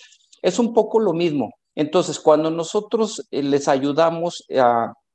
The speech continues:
a implementar cambios, mejoras, etcétera, ¿en, en qué repercute? Como te comentaba, en, repercute en aspectos de eficiencia,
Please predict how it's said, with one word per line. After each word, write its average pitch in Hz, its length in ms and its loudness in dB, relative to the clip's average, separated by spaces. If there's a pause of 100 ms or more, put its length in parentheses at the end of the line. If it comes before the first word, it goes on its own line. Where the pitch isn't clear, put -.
a 135 100 2
implementar 135 840 2
cambios, 147 480 0
mejoras, 131 680 0
etcétera, 147 560 -2 (460)
¿en, 147 260 2
en 151 180 0
qué 180 120 2
repercute? 165 800 -4
Como 131 320 0
te 135 100 -4
comentaba, 131 680 2
en, 127 140 0
repercute 147 560 -2
en 208 100 -4
aspectos 185 640 -4
de 135 160 2
eficiencia, 160 720 -2